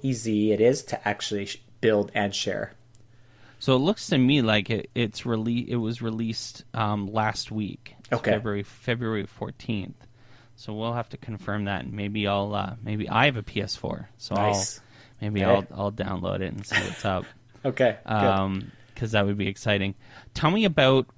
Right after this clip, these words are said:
Speaker 2: Pocket Points.
Speaker 1: So a teacher this week, uh, that I was working with said,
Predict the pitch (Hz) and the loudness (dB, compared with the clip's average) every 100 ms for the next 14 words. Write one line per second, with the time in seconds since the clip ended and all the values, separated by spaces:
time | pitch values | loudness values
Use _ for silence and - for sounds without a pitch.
0 | - - - 123 - 123 - 98 - - | -20 -12 0 0 2 -2 -2 -4 -4 -10
1 | - - - - - - - - 135 117 | -14 -20 -20 -20 -20 -20 -6 2 4 4
2 | - 190 202 180 131 117 - - 107 98 | 2 -2 2 2 4 2 0 0 0 0
3 | - - - - - 101 98 107 101 101 | -8 -14 -14 -14 -2 0 2 2 2 -2
4 | 107 139 185 113 98 98 - - - - | 0 0 0 -2 0 -2 -2 -14 -20 -20
5 | - - - - - _ _ - - - | -20 -20 -20 -20 -20 _ _ -20 -20 -20
6 | _ - - 120 107 104 | _ -4 2 4 6 4